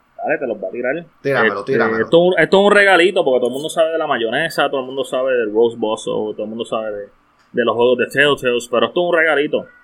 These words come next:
Speaker 1: Juegos desde un dólar hasta cuatro noventa y nueve, platinos de treinta minutos, veinte minutos, qué sé yo, máximo cuarenta minutos. Te voy a tirar cinco jueguitos rápido ahí.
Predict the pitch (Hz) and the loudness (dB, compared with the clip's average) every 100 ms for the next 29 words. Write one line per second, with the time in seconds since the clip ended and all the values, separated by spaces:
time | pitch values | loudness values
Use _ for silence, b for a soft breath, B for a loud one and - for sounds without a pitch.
0 | _ - - 131 160 160 156 143 143 151 | _ -8 2 6 6 4 2 2 0 2
1 | 156 160 151 147 - 139 127 139 147 151 | 2 4 2 0 -2 -2 -2 -2 -4 -8
2 | 151 - 165 196 190 180 160 160 131 110 | -8 -6 -4 -2 0 4 4 4 2 2
3 | 120 135 131 120 131 143 135 127 117 151 | 0 2 0 0 -2 -2 -4 -4 -4 -4
4 | 147 127 117 127 127 120 120 135 123 120 | -2 0 -2 -4 -6 -6 -10 -8 -8 -4
5 | 127 147 151 123 156 - 135 107 110 120 | -2 0 0 2 0 0 -2 0 2 2
6 | 127 143 120 101 - 98 _ _ - 104 | 0 -2 -2 -6 -8 -14 _ _ -4 -2
7 | 110 127 131 139 131 135 131 131 131 127 | 0 0 -2 -4 -4 -4 -2 -2 -2 -4
8 | 135 123 120 123 | -2 -2 -2 -6